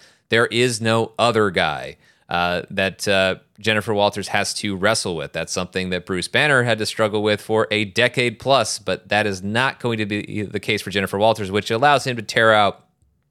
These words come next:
uh, the first section of, uh, the binder. But she also doesn't know how to change back. And Bruce goes through his bit of how, well,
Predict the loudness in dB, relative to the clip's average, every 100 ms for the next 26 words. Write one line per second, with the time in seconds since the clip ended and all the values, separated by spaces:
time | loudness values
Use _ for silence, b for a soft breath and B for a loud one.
0 | -4 -2 -2 0 2 2 0 -2 -2 -2
1 | -4 b b b b 2 2 2 0 0
2 | 0 0 0 2 0 0 -2 b b b
3 | 2 2 2 2 2 2 0 -2 0 2
4 | 2 2 0 -2 -2 -4 -4 -4 -4 -4
5 | -4 -4 -4 -2 -4 -6 -4 -2 -2 0
6 | 0 0 0 0 -2 -2 0 0 0 0
7 | 0 0 0 0 -4 -2 0 0 2 2
8 | 2